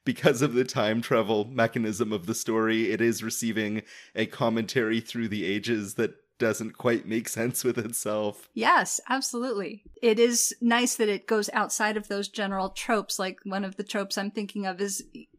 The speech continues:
Speaker 2: uh, you know, there's a story called Even Higher, and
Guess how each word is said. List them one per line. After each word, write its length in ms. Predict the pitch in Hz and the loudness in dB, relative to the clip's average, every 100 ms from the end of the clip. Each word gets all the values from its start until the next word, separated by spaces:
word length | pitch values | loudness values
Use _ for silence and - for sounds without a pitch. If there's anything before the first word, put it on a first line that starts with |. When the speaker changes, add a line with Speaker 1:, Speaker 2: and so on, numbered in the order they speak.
| - | -12
Speaker 2:
uh, 80 | 190 - | -10 -8
you 160 | 214 | -6
know, 60 | 208 | -2
there's 240 | 190 208 | 0 0
a 20 | 208 | 0
story 300 | - 233 220 | 2 2 4
called 200 | 214 185 | 0 0
Even 280 | 226 220 214 | -2 -2 -6
Higher, 480 | 208 190 185 208 214 | 0 0 2 0 -2
and 320 | - 185 | -2 -4